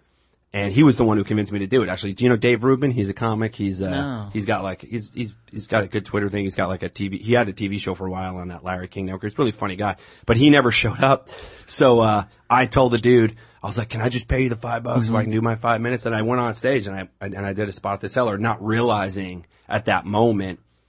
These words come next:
Speaker 1: that by the time I got back there, I was gonna have to go through a lot, a lot more, <laughs> like, you know, a lot more, um, obstacle courses. of
Speaker 2: No,
Speaker 1: comedy.
Speaker 2: back in the day, they used to have bringer shows, and they used to have a late night
Speaker 1: Mm-hmm.
Speaker 2: thing for up and coming people to
Speaker 1: Yeah.
Speaker 2: go on at, like, two in the morning.
Speaker 1: Yes.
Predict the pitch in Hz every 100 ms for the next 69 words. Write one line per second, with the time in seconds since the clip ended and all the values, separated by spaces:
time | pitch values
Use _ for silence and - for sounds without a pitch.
0 | _ - 98 104 92 - 107 95 92 87
1 | - 113 - 95 90 90 90 92 90 92
2 | 87 92 90 95 98 90 - - - 101
3 | 110 110 107 113 - - 117 143 - 127
4 | 110 - - - 110 117 113 110 113 107
5 | 104 101 95 90 - 113 - 104 95 95
6 | 95 - 185 247 147 107 156 190 151 143
7 | 175 127 113 120 120 117 117 117 107 98
8 | - 110 120 113 127 113 113 110 101 -
9 | 117 113 110 113 98 98 127 123 101 90
10 | 85 _ 104 104 104 107 - - 98 95
11 | 104 92 - _ _ _ _ - 107 101
12 | 92 92 98 90 87 90 101 101 82 117
13 | 104 101 92 90 - 110 92 90 92 90
14 | 107 98 - -